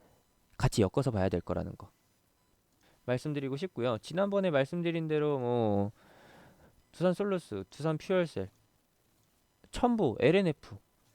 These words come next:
다 잘 가고 있습니다. 에코프로비엠, 에코프로비엠 같은 경우에는 어마어마한 수출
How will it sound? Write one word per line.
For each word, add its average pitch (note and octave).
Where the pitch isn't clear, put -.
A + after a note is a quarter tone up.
다 -
잘 D#3
가고 B2+
있습니다. F#2+
에코프로비엠, C3+
에코프로비엠 C3+
같은 C3
경우에는 A#2
어마어마한 B2
수출 C#3